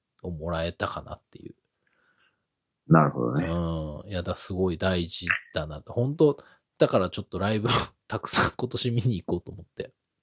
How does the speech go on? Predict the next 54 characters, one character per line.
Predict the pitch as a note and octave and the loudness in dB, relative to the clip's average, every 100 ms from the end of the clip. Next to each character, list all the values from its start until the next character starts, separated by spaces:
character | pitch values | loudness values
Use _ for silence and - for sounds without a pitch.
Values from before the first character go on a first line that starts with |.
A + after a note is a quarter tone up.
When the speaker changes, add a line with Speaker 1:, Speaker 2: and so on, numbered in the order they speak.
| _ | _
Speaker 2:
う | A#2+ | 2
ん。 | B2+ B2 - - | 4 4 2 -6
Speaker 1:
う | |
ん。 | E2+ E2 D2 D2 _ _ _ _ _ _ _ - | -6 -6 -8 -14 _ _ _ _ _ _ _ 6
Speaker 2:
満 | F#2+ F2 | 8 8
員 | D#2+ | 8
で | D#2+ | 6
気 | D#2+ E2 | 6 2
づ | C2 - | 2 0
か | D2+ - | -4 4
さ | |
れ | D#2 | 4
た | - | 4
と。 | - - - _ _ _ _ _ _ - - F#3 | -4 -20 -20 _ _ _ _ _ _ -12 0 6
Speaker 1:
い | |
や、 | D3+ | 8
ま | C#3+ | 8
あ | |
で | C3 | 6
も | A#2+ | 6
そ | A2+ E3+ | 6 8
れ | |
が、 | G3+ F#3+ D#3 - _ | 8 6 2 -12 _
あ | C#3 C3+ | 0 2
の、 | C3 C3 C3 _ | 2 0 -4 _
あ | - B2+ | -2 0
の、 | B2 B2+ B2+ | 0 0 6
ラ | C3+ | 8
イ | C3+ | 8
ブ | C3 | 8
で | |
良 | C3 | 8
か | A2 | 6
っ | - | 0
た | D#2+ | -8
と | E2+ | -10
思 | E2 D#2 | -8 -8
う。 | G#2+ | -4
だ | |
か | G2+ | -4
ら | F#2 | -2
そ | A2 | -4
の | G#2+ | -4
ク | - D#3 | 6 10
オ | |
リ | G3 | 10
テ | G3 G#3 | 10 6
ィ | F#3+ | 6
と | - F3 | 4 4
か、 | G2+ F2 D#2 G#2+ | 6 4 0 -2
ま | G#2 | -2
あ | |
そ | F2+ F#2+ | -2 -6
の、 | E2 E2+ | -8 -10